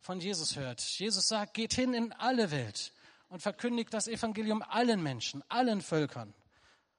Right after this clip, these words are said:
Das ist genau dieser Gedanke, wir sind gesandt, die Gemeinde, wir sind auf Sendung, durch Jesus gesandt in die Welt, damit alle es hören können.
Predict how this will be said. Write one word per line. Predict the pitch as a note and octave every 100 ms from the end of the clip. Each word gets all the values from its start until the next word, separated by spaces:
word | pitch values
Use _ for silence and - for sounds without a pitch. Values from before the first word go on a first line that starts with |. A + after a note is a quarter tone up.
| _ _ _ _
Das | G#3 G#3+
ist | A3+
genau | B3 A#3
dieser | G#3+ A3 A3 G#3 C3
Gedanke, | G#3 A3 A3+ G3+
wir | G#3
sind | G3+ A3
gesandt, | G#3+ F3 A#3 A3+ A#2+ - -
die | D#3+
Gemeinde, | D#3+ F#3+ A3+ A3+ G3+
wir | F3+
sind | G3+ G#3 -
auf | G3 -
Sendung, | D3 A#3 B3 D3 A#2 F#2+ - _ _ _ _ _ _ _ _ _ _
durch | - A#3+ - G#3+
Jesus | A3 G3 -
gesandt | E3 G3 G#3+ G#3+
in | F3 G3+
die | G3
Welt, | F3+ E3
damit | D#3+ D#3 D3+ - -
alle | G#3+ A#3
es | G#3 -
hören | A3+ G3+ C#3+
können. | -